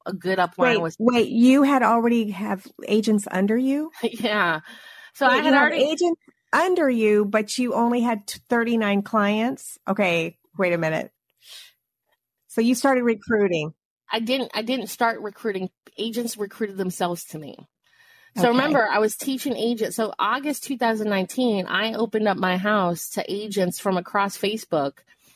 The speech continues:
Speaker 1: to teach them extra help for Part D and Q M B and the things I had learned that I knew. And fifteen people from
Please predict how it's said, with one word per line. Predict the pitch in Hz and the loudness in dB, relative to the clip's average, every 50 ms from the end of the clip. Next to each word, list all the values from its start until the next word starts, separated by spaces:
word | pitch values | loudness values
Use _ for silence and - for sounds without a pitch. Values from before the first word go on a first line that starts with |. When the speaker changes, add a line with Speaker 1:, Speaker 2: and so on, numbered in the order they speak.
| _ - _ _ - - | _ -20 _ _ -12 -8
Speaker 1:
to | - 202 | -8 -6
teach | - - 233 233 202 - | -2 -2 -2 -2 0 2
them | 226 202 - - | 0 2 2 0
extra | 170 202 - - 233 208 | -4 -4 -2 -2 -2 0
help | 196 214 180 - | 0 -2 -2 -2
for | - 196 | -6 -6
Part | - - 208 185 185 185 | -2 0 -2 -2 -2 -4
D | 175 196 202 202 185 | -6 -4 -2 0 0
and | 175 170 - | 0 0 -2
Q | - - 214 220 214 202 | -4 -6 -4 0 2 2
M | 190 185 180 175 | 4 4 2 2
B | 170 190 196 202 202 190 175 | 0 0 -2 -2 -2 -2 0
and | 160 156 156 - _ - _ _ - | 0 0 -2 -4 _ -20 _ _ -6
the | - 185 | -4 0
things | - 240 233 220 202 | 0 2 2 2 2
I | 180 165 190 208 | 2 0 0 2
had | 226 220 208 185 | 2 2 2 2
learned | 170 190 214 262 277 226 180 160 151 156 160 170 - - | 2 2 2 4 4 4 2 2 0 -2 -4 -6 -6 -2
that | - 175 175 | -2 0 0
I | 175 180 180 | 0 0 2
knew. | 170 170 175 196 240 262 208 170 156 151 147 147 156 - _ _ - - - _ _ _ - | 2 2 4 4 4 4 4 2 2 0 -2 -4 -6 -8 _ _ -20 -20 -20 _ _ _ -2
And | 208 190 190 175 _ _ | 0 0 0 0 _ _
fifteen | - - 262 285 - - 349 330 294 | 0 0 0 0 0 -2 -2 -2 -2
people | - 294 285 - 294 | -2 -4 -4 -2 -4
from | - - 254 226 214 208 196 185 | -2 0 0 0 2 2 0 -2